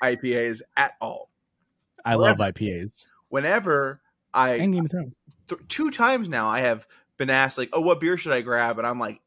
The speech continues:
Speaker 1: "Anything except an I P A." And then they'll bring over and it'll say, f-,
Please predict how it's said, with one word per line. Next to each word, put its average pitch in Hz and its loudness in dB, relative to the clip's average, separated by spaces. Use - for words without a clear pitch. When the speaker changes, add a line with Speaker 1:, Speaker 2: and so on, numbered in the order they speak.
Speaker 1:
"Anything 190 0
except 175 -2
an 160 2
I 151 4
P 143 -2
A." 104 -2
And 131 -4
then 131 -2
they'll 135 2
bring 143 0
over 135 2
and 131 0
it'll 123 -2
say, 156 0
f-, - -16